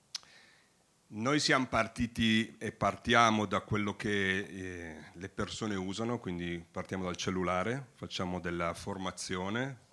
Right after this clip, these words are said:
molto breve, ci rivolgiamo a persone che hanno un isee sotto gli ottomilaquattrocento euro, quindi persone, come dire, che sono a Torino ma che rappresentano una quota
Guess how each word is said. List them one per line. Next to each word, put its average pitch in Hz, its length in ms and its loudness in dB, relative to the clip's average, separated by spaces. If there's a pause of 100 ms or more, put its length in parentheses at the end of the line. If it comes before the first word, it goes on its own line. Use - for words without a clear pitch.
(260)
molto 107 380 -6
breve, 92 680 -2 (520)
ci 101 140 -2
rivolgiamo 101 920 0
a 95 460 -2 (280)
persone 101 560 -2
che 98 160 -4
hanno 95 220 0
un 95 120 -8
isee 98 340 -6
sotto - 340 -6
gli 92 60 -4
ottomilaquattrocento 98 1120 -4
euro, 113 560 -8
quindi 82 420 -12
persone, 87 720 -8 (680)
come 92 180 -10
dire, 87 220 -10
che 87 120 -12
sono 107 240 -4
a 104 60 -2
Torino 110 800 4
ma 90 320 -2
che - 220 -4
rappresentano 95 1000 0
una 90 200 -4
quota 95 840 -2